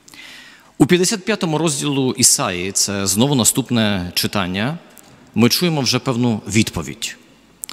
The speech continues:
Відповідь людей, які почули це освідчення Бога через пророка. Е, і той самий пророк говорить про певну відповідь, е, яку, яка має лунати,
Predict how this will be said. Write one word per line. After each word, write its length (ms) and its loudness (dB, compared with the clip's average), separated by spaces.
Відповідь 500 4
людей, 460 4
які 560 2
почули 440 4
це 140 0
освідчення 500 0
Бога 460 0
через 260 -2
пророка. 500 0
Е, 440 6
і 180 6
той 240 0
самий 280 2
пророк 500 0
говорить 460 0
про 200 2
певну 320 2
відповідь, 760 2
е, 300 4
яку, 680 2
яка 240 2
має 300 4
лунати, 640 2